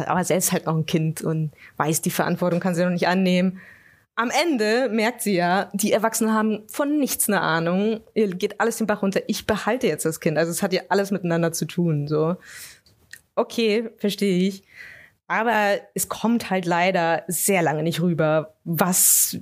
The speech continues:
worum es dieser Figur eigentlich geht, so im Leben und was die eigentlich antreibt und was nicht. Sie wirkt halt einfach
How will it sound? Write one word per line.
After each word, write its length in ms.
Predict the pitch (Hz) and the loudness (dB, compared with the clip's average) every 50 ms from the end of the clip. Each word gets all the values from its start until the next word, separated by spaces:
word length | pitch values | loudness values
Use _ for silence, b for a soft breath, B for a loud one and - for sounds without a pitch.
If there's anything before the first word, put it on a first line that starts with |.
| - | -12
worum 1080 | - - - - - - - - 165 - - - - - - 175 170 214 - 247 247 262 | -16 -20 -20 -20 -20 -18 -14 -12 -10 -10 -10 -10 -10 -8 -6 -4 -4 -2 -2 0 0 0
es 100 | 269 262 | -2 -2
dieser 240 | - 202 196 190 190 | -2 -2 -2 -2 0
Figur 320 | 190 196 160 175 190 185 | -2 -2 0 2 2 2
eigentlich 340 | 156 160 165 - 160 - - | 2 0 -2 -2 -4 -6 -4
geht, 380 | - 156 151 156 151 - - - | -4 -4 -2 -4 -4 -6 -8 -4
so 140 | - 156 139 | -2 -2 0
im 80 | 147 151 | 2 2
Leben 440 | 143 143 143 143 143 147 147 151 - | 2 2 2 2 0 0 -2 -2 -2
und 180 | 147 151 151 | -4 -4 -2
was 180 | 151 180 190 - | -2 -2 -2 0
die 120 | - 185 | -2 0
eigentlich 260 | 151 160 160 156 151 - | 0 0 0 -2 -2 0
antreibt 560 | 156 160 170 170 - - 147 143 143 - - | 0 0 -2 -2 -2 0 0 0 0 -2 -4
und 120 | 165 156 | -4 -4
was 180 | 165 156 - - | -2 -4 -2 -2
nicht. 240 | 156 156 147 - - | -2 -2 -2 -2 -2
Sie 120 | 190 160 | -2 2
wirkt 260 | 175 220 254 247 - | 2 0 0 0 0
halt 140 | 226 208 - - | -2 -2 0 0
einfach 280 | - 185 185 190 185 | -2 -2 0 -2 -4